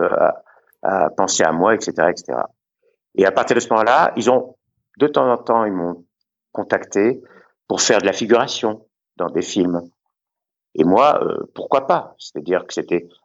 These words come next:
un début. Déjà, de la figuration, c'est un cachet. J'étais payé, mal, mais payé, parce qu'il faut,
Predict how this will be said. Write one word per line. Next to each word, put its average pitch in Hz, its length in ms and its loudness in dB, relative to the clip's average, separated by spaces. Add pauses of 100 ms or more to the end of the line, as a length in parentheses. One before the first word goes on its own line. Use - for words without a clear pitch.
un 98 120 -4
début. 123 500 0 (580)
Déjà, 101 220 2
de 95 60 -2
la 104 80 2
figuration, 104 600 -2
c'est - 220 -8
un 85 60 -4
cachet. 135 580 0
J'étais 90 260 -2
payé, 87 580 2 (220)
mal, 95 460 2
mais 80 120 -2
payé, 90 560 0 (580)
parce - 160 -4
qu'il - 120 0
faut, 117 200 4